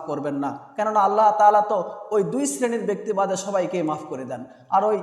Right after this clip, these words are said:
দুই শ্রেণীর ব্যক্তির ভিতরে যদি আমি আপনি অন্তর্ভুক্ত হই, অন্তরে যদি হিংসা আমাদের থেকেই যায়, আমাদের অন্তরে যদি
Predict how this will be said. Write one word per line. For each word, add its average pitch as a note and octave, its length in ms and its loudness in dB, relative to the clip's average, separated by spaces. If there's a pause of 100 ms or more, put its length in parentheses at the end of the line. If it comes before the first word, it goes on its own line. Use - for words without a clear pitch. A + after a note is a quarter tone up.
(320)
দুই A#3 140 -6
শ্রেণীর A#3 300 -6
ব্যক্তির G#3+ 360 -4
ভিতরে G#3+ 260 -8
যদি G3+ 160 -6
আমি G#3 240 0
আপনি G3+ 240 0
অন্তর্ভুক্ত G3 500 -4
হই, F3 300 0 (180)
অন্তরে A3 340 -4
যদি G#3 180 -2
হিংসা A3 340 -6
আমাদের G3 280 -2 (100)
থেকেই C4 300 -4
যায়, G#3 180 4 (240)
আমাদের G#3+ 280 0
অন্তরে G#3+ 280 -4
যদি G#3+ 280 -4